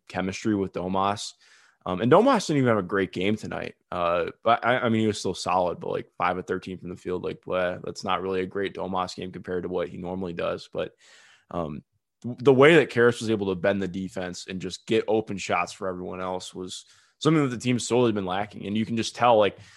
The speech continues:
I mean, I'll ask you just based off this game compared to last, like,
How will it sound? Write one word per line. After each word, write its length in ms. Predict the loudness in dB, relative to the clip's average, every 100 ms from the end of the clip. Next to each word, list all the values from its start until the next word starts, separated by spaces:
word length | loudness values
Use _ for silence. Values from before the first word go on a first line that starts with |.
| -4
I 20 |
mean, 260 | 2 2 2
I'll 180 | 4 6
ask 220 | 6 4
you 300 | -2 -4 -6 -10 _
just 200 | -14 -2
based 280 | 2 2 2
off 360 | -2 -2 -10 _ _ -6
this 160 | -6
game 240 | -2 -2 -2
compared 320 | -2 0 2
to 60 | 2
last, 440 | 2 2 0 -4
like, 260 | -2 -2